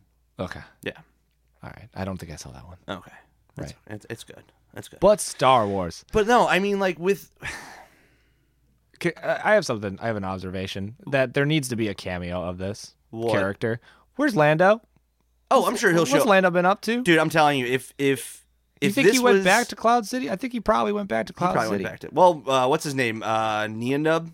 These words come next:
Speaker 2: He was there.
Speaker 1: Yeah, yeah,
Speaker 2: Yeah.
Speaker 1: yeah. It was
Speaker 2: Yeah,
Speaker 1: great.
Speaker 2: he was there. So I'm guessing Lando probably went back. I don't know. Maybe they haven't appro-, they didn't approach
Speaker 1: Well,
Speaker 2: Billy
Speaker 1: why
Speaker 2: Dee
Speaker 1: did
Speaker 2: Williams.
Speaker 1: he stay with the Re-, Resistance Rebellion? And then, you know, Lando just went back to Cloud City. Like, what's,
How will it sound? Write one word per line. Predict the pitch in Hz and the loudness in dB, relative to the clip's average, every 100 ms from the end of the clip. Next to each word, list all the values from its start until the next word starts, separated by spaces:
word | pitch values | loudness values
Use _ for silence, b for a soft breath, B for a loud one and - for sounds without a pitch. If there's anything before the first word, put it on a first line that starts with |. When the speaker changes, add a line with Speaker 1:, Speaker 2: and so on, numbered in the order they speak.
| _ _ - | _ _ -10
Speaker 2:
He | 120 | -4
was | 165 | -4
there. | 110 120 147 | -2 -2 2
Speaker 1:
Yeah, | 254 349 | 2 4
yeah, | |
Speaker 2:
Yeah. | 349 277 - | 2 0 -2
Speaker 1:
yeah. | 139 208 123 _ - | 2 2 0 _ -2
It | 190 | 0
was | 190 | 4
Speaker 2:
Yeah, | 196 | 2
Speaker 1:
great. | 123 | 2
Speaker 2:
he | 127 | -2
was | 170 | -2
there. | 117 135 b b b - | -2 -4 b b b -4
So | - | 0
I'm | 156 | 2
guessing | 147 156 160 | 4 2 0
Lando | 127 113 147 | -2 -2 0
probably | 156 151 | 2 2
went | 160 160 | 0 -2
back. | 170 180 _ - | -6 -8 _ -4
I | |
don't | 127 | -4
know. | 113 | -2
Maybe | 117 123 | -2 0
they | 131 | 2
haven't | 131 123 | 2 0
appro-, | 127 113 | -4 -2
they | 120 | -2
didn't | 120 | -4
approach | 117 117 120 | -6 -4 4
Speaker 1:
Well, | 214 | 6
Speaker 2:
Billy | 214 | 6
Speaker 1:
why | 220 | 4
Speaker 2:
Dee | - | 2
Speaker 1:
did | |
Speaker 2:
Williams. | - 135 139 | 0 0 2
Speaker 1:
he | |
stay | 180 180 | 2 4
with | 165 156 | 2 2
the | 156 143 117 | 2 2 0
Re-, | 117 120 107 - | -2 -2 -2 -4
Resistance | 110 107 104 - 104 - | -4 -2 -4 -4 -6 -4
Rebellion? | 104 104 107 107 123 b b b b | -2 0 0 -2 -4 b b b b
And | - 127 143 | -4 2 4
then, | 143 143 | 2 0
you | 143 | 0
know, | 143 139 139 131 - | 2 2 2 -4 -4
Lando | 131 151 | -2 0
just | 147 | -2
went | 160 160 | -2 0
back | 156 | -2
to | 151 | -2
Cloud | 170 170 | 0 0
City. | 151 190 208 208 | -4 -8 -6 -6
Like, | 190 165 | -8 -8
what's, | 180 - | -12 -12